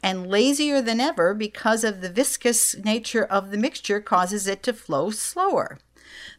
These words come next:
The slip and slide, on the other hand, is now a thrill ride, shooting small children down a forty-five degree incline like bottle rockets.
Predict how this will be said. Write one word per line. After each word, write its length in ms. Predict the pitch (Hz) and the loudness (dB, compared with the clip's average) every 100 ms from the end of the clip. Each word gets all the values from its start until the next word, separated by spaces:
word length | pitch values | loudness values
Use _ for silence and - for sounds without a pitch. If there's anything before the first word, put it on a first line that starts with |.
| - | -2
The 80 | |
slip 360 | 214 - 370 403 | 0 2 0 2
and 140 | 233 | 2
slide, 440 | 208 - 320 339 208 | 2 2 2 2 2
on 120 | 170 | 0
the 100 | 170 | 0
other 160 | 160 170 | -2 -2
hand, 360 | 185 165 190 | -2 -2 -4
is 200 | - 190 | -6 -6
now 280 | 202 220 247 | -4 -2 0
a 60 | 202 | -2
thrill 480 | - - 262 285 226 | -6 -4 0 0 2
ride, 460 | 170 139 156 180 - - - - | 2 2 0 -6 -10 -18 -20 -12
shooting 480 | - - 262 214 196 | -6 0 0 2 0
small 460 | - 240 226 214 | 0 2 2 2
children 480 | 214 277 254 220 190 | 0 0 0 0 -2
down 360 | 190 196 196 196 | 0 0 0 -4
a 80 | 170 | -10
forty-five 640 | - 220 208 214 208 185 180 | -6 -2 -2 0 0 0 -2
degree 280 | 185 196 185 | -4 -4 -2
incline 520 | 220 226 208 175 185 | 0 0 0 0 0
like 280 | 180 175 - | -2 -2 -2
bottle 300 | 233 262 175 | -2 -2 -2
rockets. 680 | 147 - - - - - | -6 -8 -10 -10 -4 -2